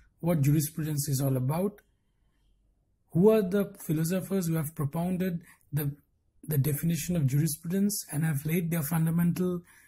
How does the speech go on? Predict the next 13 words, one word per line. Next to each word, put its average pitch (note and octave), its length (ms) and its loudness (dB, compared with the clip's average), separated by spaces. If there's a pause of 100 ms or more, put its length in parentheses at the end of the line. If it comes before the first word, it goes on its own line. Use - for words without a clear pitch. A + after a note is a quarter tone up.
(260)
foundations D#3 800 2
in D#3+ 160 0
the D3 80 -2
domains D3+ 460 2
of C3 100 2
jurisprudence. E3+ 840 2 (340)
And C#3 240 2
finally, G#3+ 520 2 (340)
today F3+ 200 4
we'll G3+ 200 2
be E3 80 0
discussed, C#3 500 0
uh, D3+ 60 -4